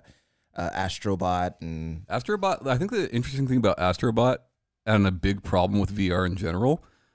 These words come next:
Speaker 2: is that a lot of V R games are just experiences.
Speaker 1: Yeah.
Speaker 2: Like, very short, very brief.
Speaker 1: Yeah.
Speaker 2: Astrobot is, like, it's a full game, you know?
Speaker 1: Yeah. Also, Trackmania is, um, is a bad game, both within V R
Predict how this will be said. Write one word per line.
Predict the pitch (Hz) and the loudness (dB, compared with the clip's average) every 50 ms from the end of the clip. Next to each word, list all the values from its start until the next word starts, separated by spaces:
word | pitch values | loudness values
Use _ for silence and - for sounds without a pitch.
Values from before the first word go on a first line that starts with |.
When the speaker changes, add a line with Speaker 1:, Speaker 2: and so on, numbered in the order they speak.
| _ _ _ _ _ - | _ _ _ _ _ -4
Speaker 2:
is | 110 107 101 | -2 0 2
that | 107 110 107 107 104 - - _ _ - | 2 4 4 4 4 2 -2 _ _ -2
a | 107 110 | 0 0
lot | 104 104 104 113 151 | 2 2 0 0 0
of | 165 139 | -2 -4
V | 120 123 131 110 | -4 0 2 4
R | 107 107 107 | 6 6 4
games | 110 117 117 113 113 104 | 4 4 2 4 4 4
are | 107 95 | 2 2
just | 92 104 98 - - - - - - - - _ _ - | 2 2 0 0 -4 -12 -16 -20 -20 -20 -20 _ _ -6
experiences. | 110 - - - - - 95 82 85 92 95 104 104 - 131 131 131 143 - - - - | -6 -4 -6 -6 -6 -4 -4 -2 0 0 0 -2 -2 0 0 0 0 -2 -4 -10 -12 -8
Speaker 1:
Yeah. | 98 90 82 82 78 | -6 -4 -4 -2 -4
Speaker 2:
Like, | 82 92 | -6 -6
very | 87 90 95 92 90 - | -8 -6 -6 -6 -6 -6
short, | - - - 120 107 107 - - | -8 -4 0 2 2 2 2 0
very | - 98 95 87 78 80 | 0 0 0 0 0 -2
brief. | - - - 87 98 101 107 107 - - - - | -6 -6 -4 -2 0 0 0 0 -2 -6 -12 -10
Speaker 1:
Yeah. | 90 85 80 78 80 90 - - - | -6 -6 -4 -4 -6 -8 -8 -4 -2
Speaker 2:
Astrobot | 110 113 - 131 123 110 117 113 - - | -2 -2 -2 -4 -6 -4 -2 -4 -4 -4
is, | 101 92 | -4 -2
like, | 101 98 92 90 - - _ - | 0 0 0 0 -4 -14 _ -4
it's | - 123 - - | -4 -4 -2 -2
a | 113 95 | -4 -4
full | - - - - 92 85 78 - - - 104 95 95 | -4 -8 -6 -4 -2 0 0 -2 -4 -6 -6 -6 -4
game, | 92 82 71 - - 71 - | -4 -4 -4 -6 -6 -6 -4
you | 101 95 90 85 | -2 0 0 0
know? | 82 | -2
Speaker 1:
Yeah. | 80 80 80 92 - _ _ _ _ _ _ _ _ _ _ _ _ _ - | -2 -4 -4 -6 -10 _ _ _ _ _ _ _ _ _ _ _ _ _ 0
Also, | 123 120 - - 151 120 | 0 0 2 2 2 2
Trackmania | - - 123 120 113 113 104 104 101 101 98 95 90 90 87 - - | 2 2 2 2 2 4 2 2 4 4 4 2 2 2 0 -2 -4
is, | - 85 85 87 85 78 87 | -6 -4 -4 -4 -4 -4 -4
um, | 87 87 85 82 82 78 76 - - _ _ _ | -4 -2 -2 -4 -4 -6 -8 -10 -14 _ _ _
is | - 101 90 | -8 -6 -6
a | 95 | -4
bad | 80 98 92 90 87 82 | -4 -2 -2 -2 -2 -4
game, | - 90 87 85 85 90 | -4 -4 -2 -2 -2 -2
both | 82 82 87 - - - | -2 -4 -4 -6 -6 -6
within | 90 - 104 87 82 - | -6 -4 -4 -4 -4 -4
V | 80 85 | -4 -4
R | 78 78 | -4 -4